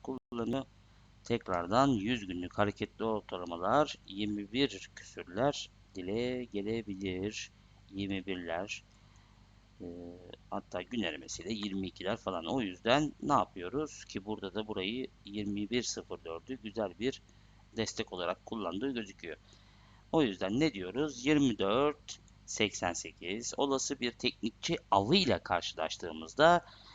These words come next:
yirmi dört yetmiş sekiz ve altmış sekiz altında günlük kapanışlar bizde şişe camın halihazırda oluşturduğu kanalın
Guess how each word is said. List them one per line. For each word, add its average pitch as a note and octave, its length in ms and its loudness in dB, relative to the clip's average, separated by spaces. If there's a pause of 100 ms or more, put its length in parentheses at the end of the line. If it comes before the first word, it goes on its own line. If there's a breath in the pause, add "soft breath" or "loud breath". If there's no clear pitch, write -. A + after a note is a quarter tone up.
(200 loud breath)
yirmi C3+ 340 8
dört G2+ 240 2
yetmiş B2+ 320 2
sekiz B2+ 400 -2
ve F2+ 80 4
altmış G#2 420 0
sekiz - 320 -4
altında E2 380 0
günlük B2+ 420 -2
kapanışlar F2+ 680 2 (760 loud breath)
bizde A#2 600 2
şişe - 340 2
camın F#2 380 0
halihazırda G#2 720 6
oluşturduğu A2 960 -2 (800)
kanalın C3+ 800 6